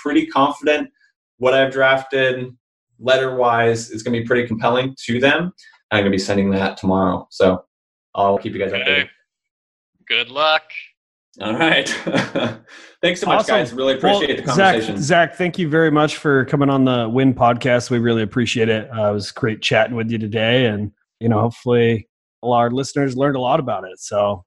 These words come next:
Speaker 3: streamlining processes, we really appreciate it. So we'll see you next
Speaker 2: Yeah,
Speaker 3: time.
Speaker 2: and we're looking forward to, you know, moving forward with the process program that you've got to help us with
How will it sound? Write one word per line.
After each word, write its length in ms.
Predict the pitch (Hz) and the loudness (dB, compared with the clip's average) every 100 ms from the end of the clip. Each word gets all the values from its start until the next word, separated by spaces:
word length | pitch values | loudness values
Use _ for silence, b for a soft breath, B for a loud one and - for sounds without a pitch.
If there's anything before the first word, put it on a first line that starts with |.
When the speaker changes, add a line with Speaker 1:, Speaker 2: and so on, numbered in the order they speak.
| - | -16
Speaker 3:
streamlining 500 | - 131 123 127 120 | -6 -2 0 -2 -2
processes, 760 | 127 117 117 131 - 147 156 117 | 0 0 0 -6 -4 -4 -4 -4
we 120 | 113 | -4
really 240 | 107 120 110 | 0 0 0
appreciate 400 | - 117 110 101 | 0 0 0 -4
it. 100 | 90 _ | -8 _
So 280 | - 92 92 _ _ | -16 -16 -16 _ _
we'll 80 | 120 | -18
see 120 | - | -8
you 60 | 143 | -6
next 140 | 131 | 0
Speaker 2:
Yeah, 60 | 151 139 | 0 0
Speaker 3:
time. 40 | 127 | -2
Speaker 2:
and 80 | 143 | -6
we're 100 | 160 | -6
looking 240 | 170 180 160 156 | -4 -4 -8 -6
forward 380 | 156 156 151 147 - | -4 -2 -4 -6 -4
to, 60 | |
you 920 | 147 139 139 135 139 - _ _ - 127 | 0 2 2 0 -6 -12 _ _ -12 -6
know, 140 | 127 - _ | -6 -6 _
moving 280 | 117 113 123 - | -12 -10 -12 -8
forward 420 | 143 160 170 151 127 | -4 -4 -2 -4 -2
with 300 | 127 127 131 _ | 0 0 -2 _
the 60 | 123 | -18
process 560 | - 131 143 151 135 - _ | -8 -6 -4 -4 -8 -10 _
program 440 | - 151 156 131 123 | -6 -6 -2 -4 -2
that 140 | 123 110 | -2 -2
you've 160 | 113 | -2
got 260 | 123 117 135 - _ _ 104 | -2 0 -2 -6 _ _ -16
to 60 | |
help 240 | - 120 - | -6 -6 -4
us 280 | 117 - - | -6 -6 -14
with 120 | 117 | -8